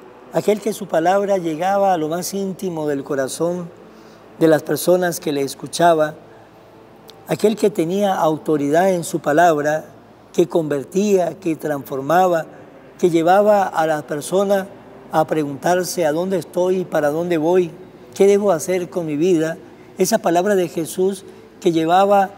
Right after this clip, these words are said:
a los que lo escuchaban a ponerse cara a cara con su vida,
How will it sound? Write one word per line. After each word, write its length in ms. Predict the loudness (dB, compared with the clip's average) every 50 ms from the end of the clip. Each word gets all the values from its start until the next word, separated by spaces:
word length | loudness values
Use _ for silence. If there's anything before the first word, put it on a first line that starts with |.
| -20 -20 -20 -8 -2
a 100 | 0 0
los 200 | 0 0 -2 -4
que 120 | -4 -4 -2
lo 80 | -2
escuchaban 680 | -4 -6 -8 -10 -10 -2 2 2 2 4 2 0 -2 -4 -6
a 120 | -6 -4
ponerse 480 | -4 -4 -4 -4 -4 -4 -4 -4 -6 -4
cara 380 | -2 0 2 2 2 2 -2
a 80 | -2 -2
cara 280 | 0 0 0 0 -2
con 220 | -2 -6 -10 -10 -8
su 140 | -4 0 2
vida, 400 | 4 4 4 4 2 0 -2